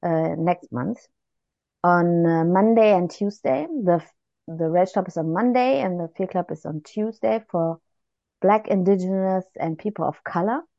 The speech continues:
And it's also in the, in the Team Up calendar.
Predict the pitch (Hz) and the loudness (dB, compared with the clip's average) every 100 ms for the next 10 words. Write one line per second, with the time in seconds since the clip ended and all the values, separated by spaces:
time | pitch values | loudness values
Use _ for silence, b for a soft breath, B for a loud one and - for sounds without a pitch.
0 | _ _ - 190 190 190 - 190 - 202 | _ _ -2 2 2 0 0 0 0 -4
1 | - 196 196 185 175 170 170 170 _ _ | -2 -4 -2 -2 0 -2 -4 -8 _ _
2 | _ _ _ _ _ _ _ _ _ _ | _ _ _ _ _ _ _ _ _ _
3 | - 185 180 - 214 175 - - 170 143 | -6 -2 -2 0 0 0 -4 -4 -2 -2
4 | 139 135 - 147 | -4 -8 -10 -12